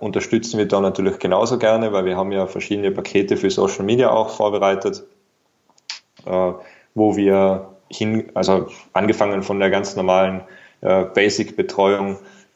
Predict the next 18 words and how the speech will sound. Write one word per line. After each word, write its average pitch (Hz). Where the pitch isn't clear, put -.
äh, 95
von, 92
von 95
den 95
zwei 95
Kanälen 95
Facebook 101
und 95
Instagram 104
bis 95
hin 101
zu 95
wirklich 196
in, 98
mit -
Werbekampagnen 104
inkludiert, 101
äh, 92